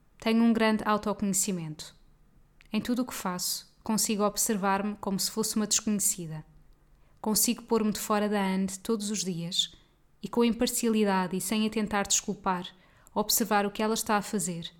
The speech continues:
tanto o bom como o mau. Esta autoconsciência nunca me abandona e de cada vez que abro a boca penso, 'Devias ter dito isso de outra maneira,' ou 'Foi bem dito.' Condeno-me de tantas maneiras que estou a começar a perceber a verdade do adágio do papá.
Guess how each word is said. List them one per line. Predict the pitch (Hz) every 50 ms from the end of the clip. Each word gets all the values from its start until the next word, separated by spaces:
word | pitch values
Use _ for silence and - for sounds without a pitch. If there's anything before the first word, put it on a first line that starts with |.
| - _ -
tanto | - 208 196 - - 226
o |
bom | 185 196 202 202 208 220
como | 214 - - 208 196 202 202
o | 202
mau. | 190 175 156 156 151 151 - _ _ _ _ _ _ _ _ _ _ -
Esta | 208 196 - 240 233
autoconsciência | 233 233 233 240 233 240 226 220 196 - - - 202 202 185 - - 202
nunca | 208 214 220 214 220 214
me | 208 208
abandona | 202 196 202 190 190 180 170 160 156 156 151 - - - _ _ _ - -
e | 208
de | - -
cada | - 233 196 233 214
vez | 180 233 233 233
que | - - 226
abro | 214 214 208 202
a | 175
boca | 185 202 196 202 - 202
penso, | - - 185 175 170 160 - - - - - - _ _ _ _ _
'Devias | - 190 214 208 208
ter | - - 214 190
dito | 180 196 - - -
isso | 208 202 - -
de | - 202
outra | 196 202 - 202
maneira,' | 196 202 196 190 180 170 170 165 165 - -
ou | - 196 185 180 180 202 -
'Foi | - - - 208
bem | 202 202 202 208
dito.' | 202 196 180 - - - - - - - - _ _ _ _ _ _ _
Condeno-me | - 226 220 220 220 233 240 240 233 226
de | 233
tantas | - 240 226 - 247 233 220
maneiras | 226 220 208 196 185 185 190 -
que | - -
estou | - - 208
a | 208
começar | 208 214 208 202 - 214 202
a | 202
perceber | 196 196 - - 190 196 196 202
a |
verdade | 185 180 202 196 196 190 185 175
do | 185 190 208
adágio | 190 196 190 190 180 190 190
do | 185 180
papá. | - 208 196 - - 170 156 151